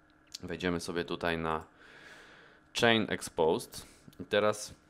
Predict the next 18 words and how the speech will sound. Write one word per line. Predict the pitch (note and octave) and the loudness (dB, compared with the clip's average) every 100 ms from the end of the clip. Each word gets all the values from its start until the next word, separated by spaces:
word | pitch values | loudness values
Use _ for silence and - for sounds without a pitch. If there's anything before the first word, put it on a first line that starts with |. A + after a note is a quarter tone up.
| _ _ _ _ _ _ _ - - - - - | _ _ _ _ _ _ _ -20 -20 -20 -20 -10
ostatnio | F#2+ - A#2+ A#2 | -10 6 6 6
sobie | A2 G#2 | 0 0
tutaj | G#2 G2+ G2 G2 - - | 2 4 4 2 -14 -18
przeglądałem, | - G#2+ F#2+ F#2 F#2+ F#2+ F#2 F#2 F#2 - - - _ - | -4 0 2 4 8 10 10 6 -2 -10 -20 -20 _ 2
jak | G2 F#2 | 2 2
wygląda | F2+ F2+ G2 F#2+ | 0 2 4 2
sytuacja | - F#2 F2+ F2+ F2+ - F2+ E2+ E2 - E2+ | 0 -2 6 6 6 2 2 2 -2 -10 -12
z | E2 F2 F2 F2 | -8 0 0 2
portfelami. | F#2 F#2 - F#2+ F#2 E2 E2 A2 C#3+ - - - - - - - | -2 -2 2 6 8 6 0 -4 -6 -18 -20 -20 -20 -20 -20 -4
I | C#3 | 0
zrobimy | B2+ G#2 G#2+ | 0 0 -2
sobie | G#2 G2 G2 | -2 -2 4
małą | F2+ F2+ - | 6 6 4
analizę. | F2 E2 D2 C#2 - - - _ _ - - - - - | 0 0 -4 -10 -14 -20 -20 _ _ -20 -20 -20 -20 -8
Zacznijmy | G2+ G#2 - D3 E3 D3+ | 0 0 2 2 4 6
od | C3 | 4
portfeli | - A2+ - A2 | 2 -2 2 0
humbaków. | A2+ G#2+ F#2 D#2 - - | 2 2 2 2 -2 -14